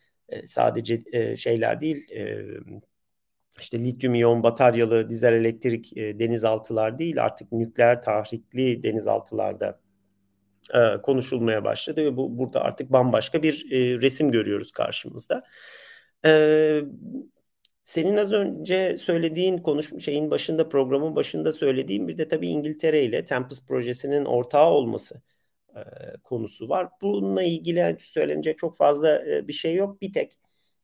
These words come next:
e, şu belki not edilebilir. E, Japonya'nın hafızasında alamadığı F yirmi iki hatırası var.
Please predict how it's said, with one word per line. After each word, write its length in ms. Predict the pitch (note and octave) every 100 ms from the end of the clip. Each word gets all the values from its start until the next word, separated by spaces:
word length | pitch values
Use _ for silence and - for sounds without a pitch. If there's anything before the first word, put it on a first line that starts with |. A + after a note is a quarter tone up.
| _ A#2+
e, 380 | A2+ A#2 A#2 - -
şu 440 | - - D#3+ D3+ -
belki 360 | A#2 A2 -
not 200 | A#2 A2+
edilebilir. 640 | A2 G#2 G#2+ G#2+ C#3+ G3 G3 _ _ _ -
E, 440 | A#2+ - - -
Japonya'nın 1080 | C3 D3+ F3+ F3 E3 D#3 D#3+ F3+ F#3 F3+ E3+
hafızasında 1200 | C#3+ D3 D3 - C3 C#3 - D3 D3 G#3 G#3 G3 - _
alamadığı 760 | D3+ D3 F3+ E3 C#3+ E3+ G3 G3+
F 100 | G3
yirmi 540 | D#3 D3 D3 C#3+ C#3+
iki 480 | C#3+ C#3 F3 D#3+ -
hatırası 800 | - B2+ B2 - A2+ G#2 G#2 -
var. 280 | G#2+ D#3+ -